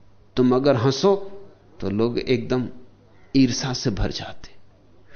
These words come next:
तुम्हारे मकान में आग लग जाए तो सारा मोहल्ला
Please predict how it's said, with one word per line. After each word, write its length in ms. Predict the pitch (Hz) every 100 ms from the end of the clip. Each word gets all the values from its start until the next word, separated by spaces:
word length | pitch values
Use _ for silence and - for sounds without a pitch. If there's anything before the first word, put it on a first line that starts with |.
| - -
तुम्हारे 280 | 139 156 170
मकान 400 | 165 170 185 185
में 140 | 175
आग 200 | 165 190
लग 180 | 190 196
जाए 560 | 165 214 240 - - -
तो 60 | -
सारा 580 | 135 - 160 180 180 143
मोहल्ला 720 | 127 117 135 156 151 123 78